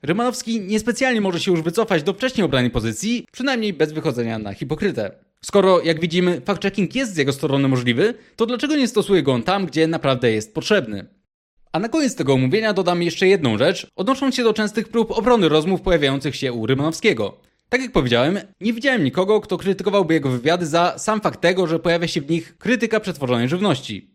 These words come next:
Wszystkie zarzuty dotyczą zaś tego, że goście Rymanowskiego, zarówno podczas mówienia o tej kwestii, jak i w innych obecnych w tych wywiadach tematach, używają argumentów zwyczajnie niepoprawnych.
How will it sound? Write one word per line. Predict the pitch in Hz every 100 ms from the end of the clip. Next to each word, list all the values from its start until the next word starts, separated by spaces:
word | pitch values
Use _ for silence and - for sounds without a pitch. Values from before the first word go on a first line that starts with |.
| _
Wszystkie | - 285 269 170
zarzuty | 127 120 196
dotyczą | 196 185 175 170
zaś | 147 131
tego, | 117 160 170
że | 160
goście | 165 226 190
Rymanowskiego, | 135 123 110 - 120 185 202
zarówno | 117 165 190 185
podczas | 185 185 175
mówienia | 175 160 165
o | 220
tej | 214 120
kwestii, | 123 127 135 214
jak | 180 156
i | 165
w | 175
innych | 214 170
obecnych | 127 135 143 127
w |
tych | 135
wywiadach | 127 127 120 117
tematach, | 117 110 185 214 - _
używają | - 151 277 269
argumentów | 147 135 131 131 233
zwyczajnie | 170 175 165 156 170
niepoprawnych. | 175 190 220 202 226 196 -